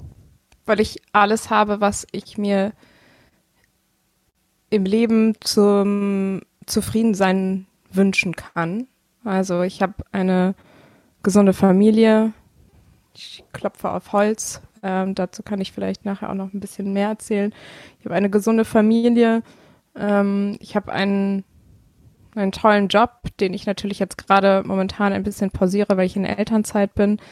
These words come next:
Ich habe tolle Freunde, die ich leider nicht gesehen habe, so viel wie ich möchte.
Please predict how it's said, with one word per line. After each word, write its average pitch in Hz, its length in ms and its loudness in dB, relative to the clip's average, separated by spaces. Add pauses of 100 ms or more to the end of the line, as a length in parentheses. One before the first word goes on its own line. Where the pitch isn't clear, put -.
(280)
Ich - 60 -8
habe 208 100 -2
tolle 208 240 2
Freunde, 214 520 4
die 202 100 -2
ich - 160 -8
leider 202 260 4
nicht 202 180 -4
gesehen 202 460 2
habe, 233 580 0
so - 160 -6
viel 220 440 -2
wie - 80 -6
ich - 160 -8
möchte. 247 480 0